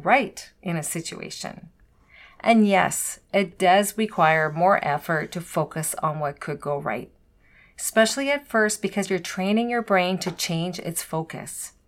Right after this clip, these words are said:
It's time for us to stop being a slave to our brain's tendency towards negativity.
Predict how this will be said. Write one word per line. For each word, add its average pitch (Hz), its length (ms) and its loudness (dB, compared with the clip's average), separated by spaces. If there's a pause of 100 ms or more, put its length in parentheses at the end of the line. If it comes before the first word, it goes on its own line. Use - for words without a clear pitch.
(800)
It's 214 220 -4
time 254 280 4
for 254 240 2
us 226 280 8
to 175 160 -4
stop - 500 2
being 247 180 -2
a 220 60 2
slave 214 540 0
to 170 120 -4
our 156 100 0
brain's 170 460 -2
tendency 185 480 -4
towards 180 420 -4
negativity. 175 800 -4